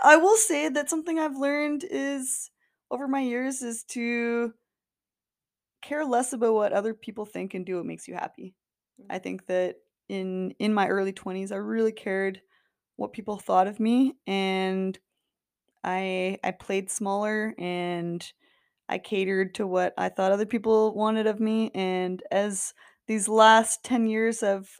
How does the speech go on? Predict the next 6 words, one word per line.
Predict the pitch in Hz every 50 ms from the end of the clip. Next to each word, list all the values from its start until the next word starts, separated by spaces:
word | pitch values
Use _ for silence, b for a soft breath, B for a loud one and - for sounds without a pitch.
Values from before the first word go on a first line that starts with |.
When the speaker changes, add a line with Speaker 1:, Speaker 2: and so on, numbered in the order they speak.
| _
Speaker 1:
unfolded, | 196 214 220 220 - - 214 208 220 214 247 247 233
I've | 214 202 190 190
been | 202 196 196
happier | 190 - 208 202 220 220 - 226 226 240 247 240
than | 196 202 196 196 196 196 196 196 b b b b b b b b b _ _
I | 185 190 185